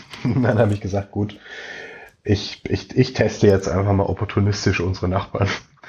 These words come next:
Und, äh, bin dann zur Mittagspause runtergegangen, ähm, vors Haus, war schlechtes Wetter, also wusste ich, wo die Raucher sich,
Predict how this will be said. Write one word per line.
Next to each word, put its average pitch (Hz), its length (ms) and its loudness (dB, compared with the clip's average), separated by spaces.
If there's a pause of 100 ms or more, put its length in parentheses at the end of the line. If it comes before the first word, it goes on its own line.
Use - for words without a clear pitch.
(540)
Und, 98 640 4 (1300)
äh, 95 400 4
bin 98 180 2
dann 98 160 4
zur 101 140 4
Mittagspause 117 600 2
runtergegangen, 135 920 0 (100)
ähm, 107 580 -6 (100)
vors - 300 -2
Haus, 127 320 2
war 98 100 4
schlechtes - 400 -4
Wetter, 127 260 4
also 104 220 4
wusste 101 280 0
ich, - 100 -6
wo 95 80 0
die 92 60 0
Raucher 107 400 2
sich, - 400 -6